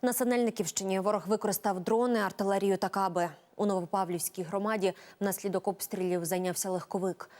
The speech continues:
У Великомихайлівській спалахнули поля з ячменем та пшеницею. Пошкоджені декілька приватних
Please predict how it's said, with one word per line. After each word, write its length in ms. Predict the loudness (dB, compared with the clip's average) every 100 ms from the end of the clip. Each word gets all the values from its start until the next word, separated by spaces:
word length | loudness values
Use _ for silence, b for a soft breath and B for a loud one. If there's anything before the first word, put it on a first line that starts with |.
| B 0
У 60 |
Великомихайлівській 1080 | 2 2 2 -2 0 0 0 -2 -4 -6 -6
спалахнули 600 | -4 -2 -2 0 0 0
поля 340 | 0 0 2 2
з 60 |
ячменем 560 | 0 -2 -4 -2 -2 -2
та 120 | -4
пшеницею. 600 | -4 -4 -4 -4 -4 -6 -8 B B B
Пошкоджені 640 | -4 0 0 2 0 -2 -2
декілька 500 | 0 0 0 -2 -2
приватних 480 | -2 -2 -2 -4